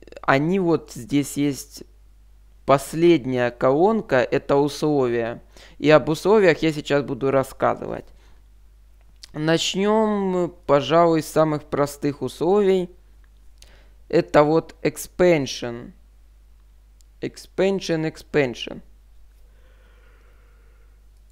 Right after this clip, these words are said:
Давайте посмотрим, где тут expansion. Вот, expansion один. Условия.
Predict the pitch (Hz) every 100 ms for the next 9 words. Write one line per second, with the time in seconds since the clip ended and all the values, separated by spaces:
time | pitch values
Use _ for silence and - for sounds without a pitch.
0 | - - _ _ _ - - - - -
1 | 143 160 185 190 170 - 165 - 165 147
2 | 135 127 127 139 139 135 127 - - -
3 | - 143 - - - 190 214 202 - 185
4 | 185 180 175 160 - - - _ - -
5 | - - - - - _ _ - - _
6 | - _ _ - _ - - 135 151 143
7 | 147 143 - 202 202 185 170 170 131 127
8 | 113 117 - - - - - - - -
9 | - - 156 165 - 180 175 131 117 117
10 | 117